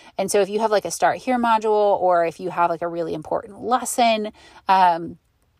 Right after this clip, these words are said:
you know, it just depends on the content. You can put the direct link for the module or the lesson inside of there so that if they want to, that they can click on that and, and, and start jamming out on whatever it is. Uh, and again, very important to make sure that you put in there,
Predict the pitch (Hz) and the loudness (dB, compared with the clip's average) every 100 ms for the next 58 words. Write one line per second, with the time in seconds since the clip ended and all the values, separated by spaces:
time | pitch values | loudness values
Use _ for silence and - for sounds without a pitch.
0 | - - 196 170 175 196 - - 208 202 | -20 -8 -2 -2 -2 -4 -2 -2 -2 0
1 | 190 165 - 208 202 - 196 214 - 208 | 0 0 0 0 0 -6 -6 -6 -4 -4
2 | 190 - 226 190 190 175 175 - 170 175 | -4 0 0 2 0 4 2 0 -6 -8
3 | 202 - - 185 180 170 175 170 170 185 | -10 -14 -4 2 4 4 2 2 2 2
4 | 175 175 170 170 165 - 220 185 175 165 | 2 2 2 -2 -4 -4 -6 -6 -2 0
5 | 185 240 311 381 - - - - 214 202 | 0 0 0 -2 -8 -20 -10 2 4 4
6 | 208 - 202 220 294 240 - 185 180 269 | 2 0 2 4 4 2 -2 0 2 2
7 | 294 208 196 - 185 196 185 180 170 180 | 2 0 -2 -4 -4 -4 -2 -2 -4 -6
8 | 180 - 185 175 175 180 170 - 185 165 | -12 -8 -6 -6 -6 -4 -4 0 2 2
9 | 139 - 185 170 165 156 156 175 170 170 | 0 -8 -6 -4 -2 0 0 0 0 2
10 | 165 - 151 123 - - - - - - | 2 0 -4 -4 -8 -14 -20 -20 -20 -4
11 | 190 180 - 208 226 214 202 196 - - | 0 2 0 2 4 4 2 -6 -10 0
12 | 196 226 226 208 - 190 - 180 - 175 | 4 4 2 0 0 -6 -10 -10 -4 -2
13 | 170 208 - 247 208 185 175 170 | -4 -4 2 2 2 0 2 0